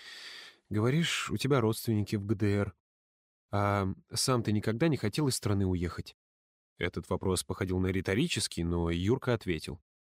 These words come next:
«Ну, бабушка пыталась вернуться в Германию, это ведь её историческая родина, но не пустили. У меня там дядя, но двоюродный, так что вряд ли». «А я хочу уехать», перебил Володя.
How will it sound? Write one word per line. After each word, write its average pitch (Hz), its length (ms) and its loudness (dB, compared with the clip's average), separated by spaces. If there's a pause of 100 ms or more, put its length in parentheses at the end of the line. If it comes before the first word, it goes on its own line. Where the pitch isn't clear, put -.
(180)
«Ну, 98 340 2 (240)
бабушка 92 580 0
пыталась 104 440 0
вернуться 101 300 0
в 98 60 -4
Германию, 104 580 2
это 87 200 -2
ведь 87 260 -4
её 92 220 2
историческая 98 640 0
родина, 104 420 2
но 101 460 2 (180)
не 90 140 0
пустили. 113 580 2 (280)
У - 60 -2
меня 147 160 4
там 120 160 0
дядя, 143 320 4
но 110 140 2
двоюродный, 117 560 4
так 101 160 -2
что 87 400 -2
вряд 98 340 2
ли». 98 160 0 (460)
«А 95 100 -4
я 101 160 -2
хочу 104 320 -2
уехать», 101 640 -4 (480)
перебил 87 340 2
Володя. 85 420 0